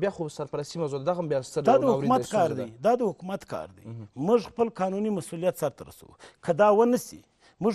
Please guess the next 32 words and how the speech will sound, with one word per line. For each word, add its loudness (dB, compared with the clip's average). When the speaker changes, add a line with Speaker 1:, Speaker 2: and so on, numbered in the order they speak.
Speaker 2:
حکومت -2
ته -8
بودیجه -2
نه -2
ورمصرفوو. -10
که -4
دا 4
پسې -4
ونه 4
شي، -8
موږ -2
پر -4
حکومت 0
باندې -2
نور 4
فشارونه -4
در -6
هغو 0
پورې 4
دا 2
ک-، -10
ک-، -2
کوو 4
چې -14
د -2
څو 0
حکومت -6
یا 0
استعفا -2
ته 0
مجبوره -2
کیږي -8